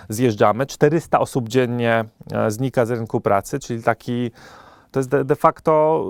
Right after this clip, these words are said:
e, duży zakład, e, w, duże przedsiębiorstwo znika, oczywiście rozsiane po całej Polsce, codziennie, każdego dnia, piątek, świątek, niedziela, Dzień Zmarłych, e, Wielkanoc. Każdego dnia ubywa czterysta osób z, e,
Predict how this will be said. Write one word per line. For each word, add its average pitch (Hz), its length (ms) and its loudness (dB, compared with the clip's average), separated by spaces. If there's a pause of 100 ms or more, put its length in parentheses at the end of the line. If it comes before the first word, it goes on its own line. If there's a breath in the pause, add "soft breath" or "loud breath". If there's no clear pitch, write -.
(320)
e, 139 40 -2
duży 175 300 0
zakład, 165 640 0 (120)
e, - 40 -10 (760)
w, - 160 -14
duże 151 260 0
przedsiębiorstwo 135 840 -2
znika, 113 640 2 (480)
oczywiście 117 460 -6
rozsiane 123 440 -2
po - 120 -12
całej 110 280 -2
Polsce, - 360 -4
codziennie, 135 560 0
każdego 127 440 -2
dnia, 127 280 0 (240 loud breath)
piątek, 139 340 -2
świątek, 117 400 -6
niedziela, 110 400 0
Dzień 95 200 -10
Zmarłych, 107 640 0 (400 loud breath)
e, 107 160 -2
Wielkanoc. 107 800 0 (120)
Każdego 147 500 2
dnia 131 240 -2
ubywa 127 340 -2
czterysta - 480 -4
osób - 400 -8
z, - 140 -14
e, 107 200 2